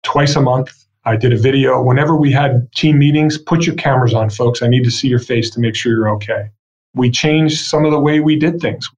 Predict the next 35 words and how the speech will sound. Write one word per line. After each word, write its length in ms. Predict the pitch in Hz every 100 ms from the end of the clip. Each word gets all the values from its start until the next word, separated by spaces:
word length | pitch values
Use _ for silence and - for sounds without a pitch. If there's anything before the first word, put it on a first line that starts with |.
| _ _ 123
We 120 | 131
used 180 | 139 -
to 80 |
have 260 | 127 139 135
a 280 | 127 120 120 -
gym 300 | 110 151 143
membership 560 | 131 113 110 - 107 -
fee 200 | 131 117
we'd 220 | 110 110 -
pay 180 | 131
for 120 | 127 127
you 80 |
to 80 | 120
be 160 | 110 120
healthy. 480 | 131 127 - 113 - - - 139
Well, 100 | 127
you 100 | 123
can't 220 | 160 151
go 100 | 156
to 100 | 127
a 40 |
gym 220 | 120 165
anymore, 380 | 190 127 120 123
so 160 | - 135
we 120 | 127
immediately 460 | 127 151 165 165 123
changed 320 | - 135 127
that 80 | 135
and 100 | 127
said, 160 | 135
"Go 160 | 123 151
buy 200 | 151 160
a 80 | 160
piece 240 | 165
of 60 | 165